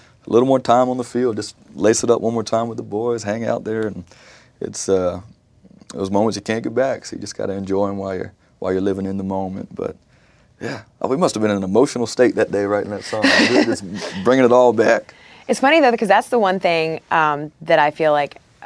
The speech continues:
Speaker 2: a lot of athletes that retire, you know, or that take a break or whatever, stop. The, the one thing, 'cause I'm really interested in that, is
Speaker 1: Yeah.
Speaker 2: what's the hardest part? It's the camaraderie, right? And it's not being in the locker room every day, and it's
Speaker 1: Yeah.
Speaker 2: that whole thing. And I think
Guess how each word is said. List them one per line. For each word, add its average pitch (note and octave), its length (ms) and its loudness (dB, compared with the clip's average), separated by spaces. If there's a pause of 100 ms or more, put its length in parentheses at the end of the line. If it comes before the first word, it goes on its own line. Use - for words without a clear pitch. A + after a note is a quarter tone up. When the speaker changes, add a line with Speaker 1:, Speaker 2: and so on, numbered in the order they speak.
(120)
Speaker 2:
a - 80 0
lot D3+ 220 2
of D3 120 -4
athletes D3 440 -2
that - 160 -6
retire, C#3 640 -4
you C3+ 120 -8
know, C3+ 160 -6
or C3+ 120 -4
that C3+ 300 -6
take D3 200 -6
a C3+ 60 -6
break C3+ 300 -4
or C#3 100 -2
whatever, C#3 340 -2
stop. - 460 -4
The, C#3 220 -4
the D3 120 -4
one C#3 300 -2
thing, C3+ 420 -8
'cause C#3 120 -16
I'm C#3 240 0 (160)
really C3+ 280 0
interested B2 400 -8
in A#2+ 120 -8
that, A#2+ 200 -6
is B2+ 160 -6
Speaker 1:
Yeah. - 120 -8
Speaker 2:
what's D#3 160 0
the D3+ 80 0
hardest C#3+ 340 -2
part? C3 300 -2 (500)
It's F3+ 180 0
the E3+ 80 -2
camaraderie, C#3 640 0
right? C3+ 280 2
And D3 100 -4
it's C3 140 -8
not B2+ 200 0
being B2 160 -4
in B2 80 -6
the B2 80 -6
locker B2+ 280 -2
room B2+ 180 -6
every B2+ 200 -4
day, B2+ 380 -2
and B2+ 100 -6
it's A#2 100 -4
Speaker 1:
Yeah. G#2+ 80 -2
Speaker 2:
that C#3+ 180 2
whole C3+ 180 -4
thing. B2+ 240 -8
And B2+ 100 -4
I C#3 60 -4
think C#3 340 -6